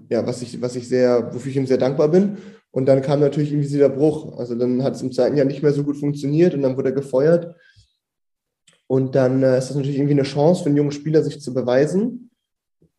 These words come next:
Aber dann, ja, wurde es irgendwann dann sehr chaotisch, weil dann irgendwie, dann kam noch ein neuer Trainer im nächsten Jahr, der wurde dann wieder gefeuert und dann kam noch ein neuer Trainer. Und ich glaub, einmal das, ja, mit jedem Trainerwechsel ist natürlich eine Chance, ähm, ja,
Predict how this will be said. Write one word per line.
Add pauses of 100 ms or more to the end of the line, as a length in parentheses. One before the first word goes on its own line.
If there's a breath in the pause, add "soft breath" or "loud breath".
(540)
Aber
dann,
ja,
wurde
es
irgendwann
dann
sehr
chaotisch,
weil
dann
irgendwie,
dann
kam
noch
ein
neuer
Trainer
im
nächsten
Jahr,
der
wurde
dann
wieder
gefeuert
und
dann
kam
noch
ein
neuer
Trainer. (340 loud breath)
Und
ich
glaub,
einmal
das,
ja,
mit
jedem
Trainerwechsel
ist
natürlich
eine
Chance, (560 soft breath)
ähm, (240)
ja,